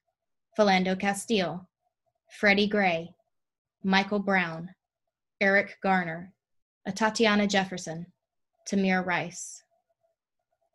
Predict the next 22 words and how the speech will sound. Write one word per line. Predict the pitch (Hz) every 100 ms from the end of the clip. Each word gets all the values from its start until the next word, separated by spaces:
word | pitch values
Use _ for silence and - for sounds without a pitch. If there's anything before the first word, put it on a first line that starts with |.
| _ 220
The |
deaths | 214 247 277 - 269
of | 226
these | 240 233
individuals | 233 208 208 208 214 214 214 - - _ _ - -
and |
the | 202
disproportionate | 190 226 - 247 240 226 226 208 190
number | 190 190 185 185
of | 170 175
deaths | 185 180 185 -
of | 190 -
people | 220 208 190
of | 190
color | 202 185 180
from | 180 180 185
sars | - 190 190 190
cov | - 196 190 190
two | - 208 180
in | 170 175
this | 175
country | - 202 190 180 165 170